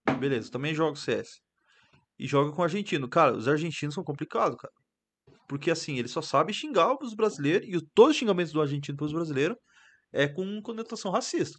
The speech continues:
Todos. Eles só xingam o brasileiro com conotação racista. Aí, beleza. A gente se irrita. O que que a, qual que é a tática que normalmente a galera faz? Não precisa, não xinga eles. Pra xingar eles é fácil, só ofender o Maradona, né?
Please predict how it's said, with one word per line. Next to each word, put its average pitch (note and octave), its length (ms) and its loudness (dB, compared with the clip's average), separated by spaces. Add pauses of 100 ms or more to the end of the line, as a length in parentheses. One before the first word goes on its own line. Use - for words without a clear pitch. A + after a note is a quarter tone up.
Todos. - 400 6 (320)
Eles B2 120 -12
só B2 100 -10
xingam F#3 320 -6
o - 20 -8
brasileiro F#3 400 0
com A#3+ 220 -12
conotação A3+ 500 -10
racista. A3 460 -6 (1200)
Aí, C#3+ 200 2
beleza. G3+ 440 4 (300)
A C3+ 60 0
gente D#3 180 -4
se A#3+ 100 -4
irrita. E3 240 0
O C#3+ 60 -12
que A#3 200 -4
que A#3+ 120 -2
a, G3+ 100 8 (120)
qual F#3 160 2
que - 80 0
é G3 40 4
a - 20 0
tática E3+ 500 2
que E3+ 160 -2
normalmente E3+ 360 -2
a - 80 -4
galera D#3+ 260 4
faz? A2+ 400 -2 (180)
Não G3 140 -6
precisa, - 240 -12
não G#3 100 -4
xinga G3 480 0
eles. B2 380 -4
Pra G#3+ 120 -4
xingar G#3+ 220 -4
eles A3 160 -6
é A#3 40 -2
fácil, - 340 -4
só E3 100 2
ofender F3+ 280 -2
o F#3+ 40 0
Maradona, F3+ 520 0
né? A#2 140 -12